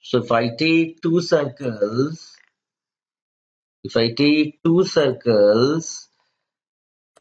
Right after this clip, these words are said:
one of radius R one, one of radius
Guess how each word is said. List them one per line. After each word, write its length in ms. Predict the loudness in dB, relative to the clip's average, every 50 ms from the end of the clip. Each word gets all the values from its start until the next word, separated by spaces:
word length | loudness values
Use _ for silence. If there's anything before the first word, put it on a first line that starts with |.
| _ _ _ _ _ _ _ _ _ _ _ _ _ _ _ _ -4
one 520 | -4 -2 0 2 2 2 2 2 2 2 2
of 240 | 2 0 -2 -2
radius 680 | 0 0 0 0 0 0 2 4 4 4 2 0 -6 -8 -2
R 340 | 0 2 2 2 0 0 0
one, 500 | 0 2 2 0 0 -2 -4 -4 -6 _ _ _ _ _ _ _ _ _ _
one 480 | -20 -10 -2 0 2 2 2 0 0
of 300 | 0 0 0 0 -4 -8
radius 920 | -6 -2 -2 -2 -2 0 0 0 2 2 2 2 2 0 -4 -6 -14 -20